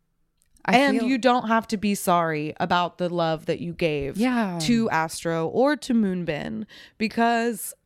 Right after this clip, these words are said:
Speaker 2: he wanted you to feel that joy too.
Speaker 1: Yeah.
Speaker 2: That's why he became an entertainer.
Speaker 1: Yeah.
Speaker 2: Like, and I think why he lit up the stage so beautifully is because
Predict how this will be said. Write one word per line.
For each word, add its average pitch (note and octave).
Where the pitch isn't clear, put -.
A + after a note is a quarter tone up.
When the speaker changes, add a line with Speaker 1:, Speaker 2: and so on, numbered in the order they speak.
Speaker 2:
he -
wanted E4+
you D4+
to D4+
feel D#4+
that D#4
joy D#4
too. D#4
Speaker 1:
Yeah. F#3+
Speaker 2:
That's G#3+
why C#4+
he D#4
became D#4
an D4
entertainer. F#3
Speaker 1:
Yeah. G#3+
Speaker 2:
Like, G3
and G#3+
I A3
think A3
why A3+
he A#3
lit A#3
up C4
the B3+
stage B3
so A3+
beautifully A3+
is F#3+
because F#3